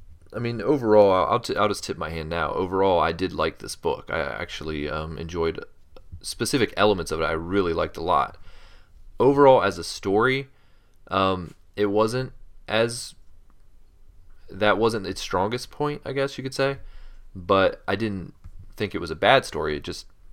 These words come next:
it wasn't as engaging. Um, I think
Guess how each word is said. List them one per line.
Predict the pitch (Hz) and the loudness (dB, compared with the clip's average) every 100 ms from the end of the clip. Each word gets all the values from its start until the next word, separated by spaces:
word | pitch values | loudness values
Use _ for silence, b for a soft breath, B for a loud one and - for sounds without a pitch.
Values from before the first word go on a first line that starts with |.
| - - | -18 -8
it | 92 | -4
wasn't | 90 95 87 82 - | 0 0 0 -6 -4
as | 80 82 | -4 -4
engaging. | 80 76 - 80 82 87 90 87 - | -6 -12 -8 -6 -6 -8 -8 -10 -14
Um, | - 82 78 | -10 -8 -6
I | 76 | -8
think | - 113 104 - | -8 -6 -6 -8